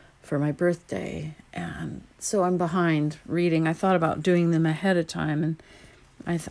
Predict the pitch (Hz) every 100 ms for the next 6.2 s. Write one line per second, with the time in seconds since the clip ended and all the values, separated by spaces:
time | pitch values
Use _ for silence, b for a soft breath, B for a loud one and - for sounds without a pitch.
0 | - 160 - 156 151 127 120 - 135 127
1 | - 156 131 123 143 - - 156 - 156
2 | - 131 123 143 143 156 - - _ B
3 | B B - 165 156 165 165 165 175 165
4 | - - 196 - 156 156 82 80 156 -
5 | _ _ _ - 156 156 - 160 208 -
6 | 175